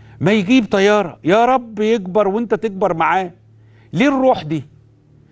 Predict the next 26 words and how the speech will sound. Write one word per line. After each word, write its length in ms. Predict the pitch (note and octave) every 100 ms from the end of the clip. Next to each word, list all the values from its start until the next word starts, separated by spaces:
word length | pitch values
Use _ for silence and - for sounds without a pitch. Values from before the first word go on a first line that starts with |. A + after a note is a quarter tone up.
| _ _ _ -
اللي 440 | F3 G3+ G#3+ G#3+ G#3+
ربنا 400 | G3+ E3+ B3 A3
رزقه 320 | A#3 F#3 G3
بقرشين 600 | D#3 E3 B2+ F#3 G3 F3+
عايز 380 | D3+ G3+ F#3 E3
يجيب 240 | D3 - -
طيارة، 600 | D3+ D3+ D#3+ F3 E3+ E3
عايز 560 | D#3 C#3+ D#3 G3 D#3+
يجيب 280 | D#3 C#3 E3+
مش 180 | E3+ C#3+
عارف 260 | E3 F#3 E3
يشتري 560 | C3+ - F3+ E3+ D3 - - -
كوكب 420 | F#3+ G#3+ - F3 E3
المريخ، 580 | D#3+ E3 D3+ F#3 F3+ -
ما 100 | G#3+
يعمل 400 | D4+ B3+ A3 F#3+
ده. 140 | G3+ - _ _ - - - - - -
انت، 180 | G#3+ G#3
انا 240 | A3+ B3+ A#3
حاسبه 340 | C4+ A#3 G3+
على 140 | G3
حاجة 240 | - G#3 F3+
واحدة 400 | F3 D3+ C#3+ E3
هنا 120 | D#3+
في 100 | A#2
البرنامج 600 | A#2 A2 G#2+ A#2+ G#2